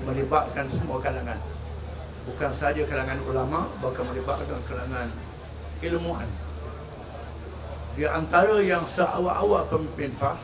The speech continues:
bukan sahaja Mak Fuad, Doktor Bahanuddin, termasuk Profesor Ahmad Ibrahim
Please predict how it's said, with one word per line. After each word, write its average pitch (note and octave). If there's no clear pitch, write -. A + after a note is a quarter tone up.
bukan C3
sahaja C#3+
Mak B2
Fuad, C3
Doktor C3
Bahanuddin, A#2+
termasuk D3+
Profesor D3+
Ahmad D#3
Ibrahim E3